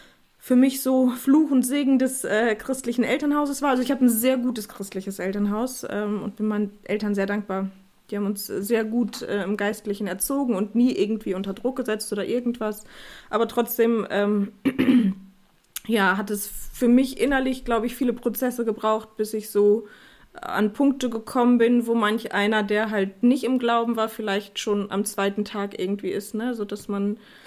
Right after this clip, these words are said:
ähm, nicht diese Heilsgewissheitsprobleme hat und, und so weiter und so fort, ne? Dieses, "Wem mehr vergeben ist, der liebt mehr", ne? Und irgendwie weiß man lange gar nicht, was einem vergeben ist und dann, ja, genau. Also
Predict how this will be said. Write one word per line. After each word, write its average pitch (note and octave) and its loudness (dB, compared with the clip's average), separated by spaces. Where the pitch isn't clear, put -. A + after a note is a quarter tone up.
ähm, F#3+ -2
nicht G#3+ -4
diese G3 -4
Heilsgewissheitsprobleme G#3+ -2
hat G3 -6
und, G3 -6
und F#3+ -6
so F#3+ -8
weiter G3 -4
und G3 -8
so F#3+ -10
fort, F#3 -8
ne? A#3 -4
Dieses, G3+ -8
"Wem A3 0
mehr G#3+ 2
vergeben G#3+ -4
ist, G3 -6
der G#3 -2
liebt A#3 -6
mehr", A3 -4
ne? A3+ -4
Und F#3+ -6
irgendwie G#3 -4
weiß G#3 -4
man G3+ -2
lange A#3 2
gar A3 0
nicht, A#3+ 0
was G#3+ -6
einem G#3+ -2
vergeben A#3 -2
ist G#3+ -2
und G3 -2
dann, G3+ 0
ja, F#3+ -2
genau. G#3+ -2
Also G#3 2